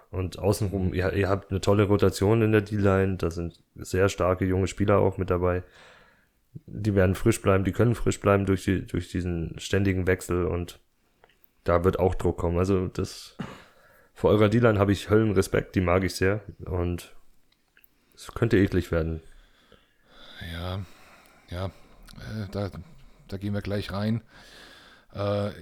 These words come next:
Speaker 2: ich finde, du siehst das recht pessimistisch. Ich war da eher so bei achtzig zwanzig oder sogar fünfundachtzig fünfzehn. Vor allem, wenn man, ähm, ja, unser Panthers-Spiel in der Offensive gesehen hat, da war das,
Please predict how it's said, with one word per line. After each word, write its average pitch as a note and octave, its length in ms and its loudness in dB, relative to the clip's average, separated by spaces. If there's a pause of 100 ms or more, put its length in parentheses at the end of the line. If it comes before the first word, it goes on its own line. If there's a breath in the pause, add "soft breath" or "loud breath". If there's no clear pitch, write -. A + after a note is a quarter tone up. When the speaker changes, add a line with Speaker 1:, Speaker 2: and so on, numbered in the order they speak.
(1120)
Speaker 2:
ich D#3 240 2
finde, F#3+ 220 6
du C#3+ 60 2
siehst C3 220 0
das A2+ 240 -2
recht G#2+ 320 -4
pessimistisch. C3+ 600 -2
Ich G2+ 120 -6
war G2+ 100 0
da G2 100 0
eher G2 240 -2
so F#2 120 -4
bei F2+ 160 -6
achtzig - 300 -8
zwanzig F#2+ 400 -4
oder E2 140 -6
sogar D#2+ 400 -10
fünfundachtzig E2+ 600 -8
fünfzehn. G#2 500 -6 (920 loud breath)
Vor - 260 -12
allem, F#2 280 -4
wenn F2+ 140 -4
man, E2+ 320 -6 (160)
ähm, E2 380 -8 (400 soft breath)
ja, E2 140 -8
unser E2+ 320 -8
Panthers-Spiel F2+ 680 -4
in F2 100 -8
der E2+ 160 -8
Offensive F2+ 560 -6
gesehen F#2 280 -6
hat, F#2 140 -10
da E2+ 120 -8
war E2+ 100 -8
das, - 280 -14